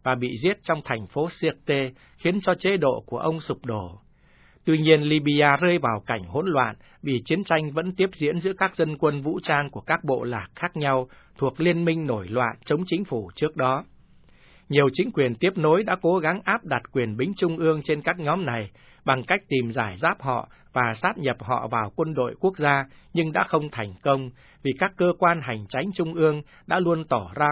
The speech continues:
quá yếu ớt và quốc hội bị chia rẽ trầm trọng. Sau ngày mười tám tháng năm năm hai ngàn mười bốn, tình hình trở nên tồi tệ hơn sau vụ đảo tránh của tướng Khalifa Ben Qasim Haftar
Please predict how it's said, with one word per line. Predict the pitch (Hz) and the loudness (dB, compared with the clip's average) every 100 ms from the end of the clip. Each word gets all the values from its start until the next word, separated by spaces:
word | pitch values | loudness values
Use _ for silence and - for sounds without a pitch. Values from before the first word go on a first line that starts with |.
| - | 2
quá | 143 175 | 2 2
yếu | 160 165 | 0 -2
ớt | 160 185 - - - - | 0 -2 -4 -20 -8 -2
và | 123 | 0
quốc | - 220 | 0 0
hội | 135 131 131 | 0 -2 -2
bị | 127 131 | -6 -6
chia | - 165 | -2 0
rẽ | 147 110 101 | 0 -2 -2
trầm | 127 107 | -6 -6
trọng. | 98 117 107 _ - _ _ - - - | -4 -6 -6 _ -20 _ _ -20 -20 -20
Sau | - 185 190 | 0 4 4
ngày | 151 127 | 2 -2
mười | 113 | -4
tám | 110 135 170 | -2 0 0
tháng | 185 196 | -2 -2
năm | 175 160 165 | 0 0 0
năm | 160 156 | -2 0
hai | 160 156 | -2 0
ngàn | 123 110 104 | -2 -4 -6
mười | 110 | -4
bốn, | 120 131 196 - - - | 0 0 -2 -8 -8 -2
tình | 135 | 0
hình | 127 131 123 | 0 -2 -2
trở | 120 101 | -4 0
nên | 180 180 | 0 0
tồi | 127 110 113 | -2 -2 -4
tệ | 123 | -6
hơn | 123 156 156 - - | 0 0 0 -4 -6
sau | - 170 | 2 2
vụ | 147 139 135 | 2 -2 -4
đảo | 123 95 | -6 -6
tránh | - 151 190 | -4 -4 -4
của | 123 - | -6 -2
tướng | 135 185 | -2 -4
Khalifa | - 147 151 165 - 147 139 131 - - - | -4 -2 0 -2 0 2 2 0 -12 -14 -2
Ben | 143 139 | -2 0
Qasim | - 156 - 147 135 | -2 -4 -2 -4 -4
Haftar | 123 156 - - 135 | -2 -4 -4 0 0